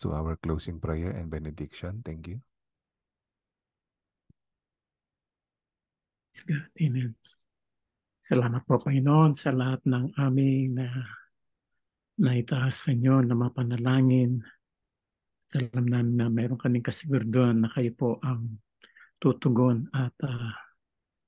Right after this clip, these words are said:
Speaker 2: sa lahat ng ito at tinatanggap na namin ang mga kasagutan. Sa aming pamamahinga, Panginoon, sa gabing ito, ayan mo ang aming pagpapala, ang igawad sa bawat pamilya na aming kinabibilangan. The Lord bless you and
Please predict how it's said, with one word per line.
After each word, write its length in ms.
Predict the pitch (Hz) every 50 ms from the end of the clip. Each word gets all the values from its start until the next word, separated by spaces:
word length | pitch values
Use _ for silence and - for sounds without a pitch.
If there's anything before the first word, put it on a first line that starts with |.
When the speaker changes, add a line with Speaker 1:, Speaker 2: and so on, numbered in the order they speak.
| _ -
Speaker 2:
sa 160 | - - 147
lahat 320 | 135 123 120 127 - - 135
ng 160 | 123 120 113
ito 160 | - 127 120
at 240 | 113 - - 127 123 - -
tinatanggap 560 | - 135 131 127 123 - 143 123 113 113 -
na 240 | 127 123 127 127 123
namin 320 | 120 127 123 117 - 160
ang 160 | 123 120 117
mga 160 | 120 120 113 - -
kasagutan. 560 | - - - 123 104 98 - - _ - - _ _ _ _ _ _ _ _ _ _ _ _ _ _ _ _ _ _ _ -
Sa 160 | - 135 127
aming 160 | 120 120 117
pamamahinga, 720 | - 131 120 113 117 113 113 117 117 120 123 120 120 120 -
Panginoon, 400 | 131 127 123 120 127 131 120 -
sa 80 | -
gabing 320 | 131 117 123 120 139 139 135
ito, 160 | - 147 139
ayan 320 | 127 117 117 120 117 117
mo 160 | 117 120 120
ang 80 | 117 117
aming 160 | 113 110 110
pagpapala, 640 | - 117 113 - 131 - - 135 127 123 120 123 156 - _ _ _ _ _ - - - _ _ _ _ -
ang 80 | 135 123
igawad 480 | 123 117 117 123 117 117 113 110 113 -
sa 80 | -
bawat 320 | 107 107 120 117 110 113 -
pamilya 480 | - 117 117 113 113 113 113 113 117
na 160 | 117 117 110
aming 160 | 110 117 113 -
kinabibilangan. 800 | 120 120 107 104 110 107 104 113 107 117 113 110 110 110 110 110 _ _ _ _ _ _ _ _ - - _ _ _ - _ _ -
The 80 | - 143
Lord 320 | 127 127 131 135 127 110
bless 400 | 110 117 127 135 127 - - -
you 240 | - 156 151 147 151 - 185
and 160 | 143 143